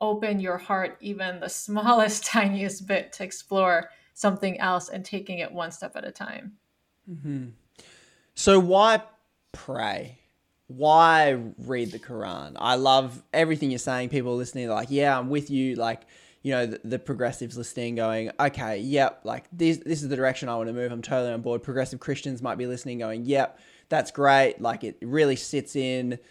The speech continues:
Speaker 2: well with what I'm thinking as well." So I suppose people have asked, and I've asked this of some, uh, Christian, progressive Christian friends of the show, and I, I'd say, why bother,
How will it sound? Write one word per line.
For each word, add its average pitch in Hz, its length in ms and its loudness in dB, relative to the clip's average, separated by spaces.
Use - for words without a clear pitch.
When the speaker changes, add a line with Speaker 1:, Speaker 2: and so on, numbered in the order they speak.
Speaker 2:
well 123 300 2
with 113 180 -6
what 120 140 0
I'm 127 160 0
thinking 120 320 -8
as 110 120 -8
well." 113 480 2
So 185 180 2
I 185 80 6
suppose 190 760 2
people 202 240 4
have 151 100 4
asked, 143 300 4
and 160 100 -2
I've 160 80 2
asked 175 220 2
this 143 140 -6
of 131 100 -8
some, 127 340 -8
uh, 117 260 -8
Christian, 131 400 -10
progressive 165 600 0
Christian 135 400 -6
friends 117 260 -8
of 120 60 -14
the - 60 -10
show, 107 360 -8
and 120 140 -6
I, 127 240 2
I'd 147 100 -2
say, 151 420 4
why 202 400 6
bother, 147 460 2